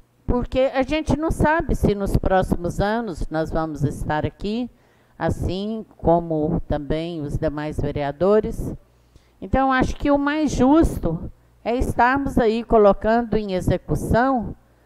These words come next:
aquilo que a gente apresentou e que foi aprovado.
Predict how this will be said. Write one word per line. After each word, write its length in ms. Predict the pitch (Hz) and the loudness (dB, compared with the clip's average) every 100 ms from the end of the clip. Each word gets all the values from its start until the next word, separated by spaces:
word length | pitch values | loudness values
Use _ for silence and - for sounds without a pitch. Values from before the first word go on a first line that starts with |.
| _ - | _ -10
aquilo 500 | 208 - 320 294 233 | -8 -2 0 0 0
que 140 | - | 2
a 40 | 196 | 4
gente 420 | - 185 - 185 | 4 2 2 0
apresentou 760 | - 165 151 147 151 202 214 | 2 0 0 -2 2 6 6
e 80 | 233 | 6
que 160 | - 240 | 0 -2
foi 260 | - 214 | 2 2
aprovado. 880 | 214 - 233 175 160 151 123 - - | 2 2 2 2 -2 -2 -6 -10 -12